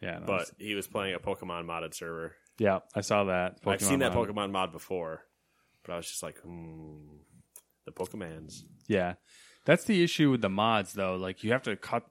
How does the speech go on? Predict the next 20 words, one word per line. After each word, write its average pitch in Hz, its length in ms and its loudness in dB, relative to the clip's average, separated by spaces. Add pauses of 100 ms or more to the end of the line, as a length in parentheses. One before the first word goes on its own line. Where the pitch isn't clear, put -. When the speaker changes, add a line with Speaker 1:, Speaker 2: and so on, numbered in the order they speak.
Speaker 1:
you 113 100 4
have 131 100 2
to, 95 140 0 (480)
you 143 60 4
have 147 80 2
to 135 100 8
draw 120 340 10
the 104 120 2
line 101 280 4
somewhere. 95 320 -2
It's 87 140 -8
like, 101 140 -4
I, 113 240 2 (800)
I, 120 260 6
I'm 120 140 6
like, 120 160 6
Speaker 2:
We 123 80 2
Speaker 1:
"I 113 80 10
Speaker 2:
don't 117 80 10
Speaker 1:
want 113 220 8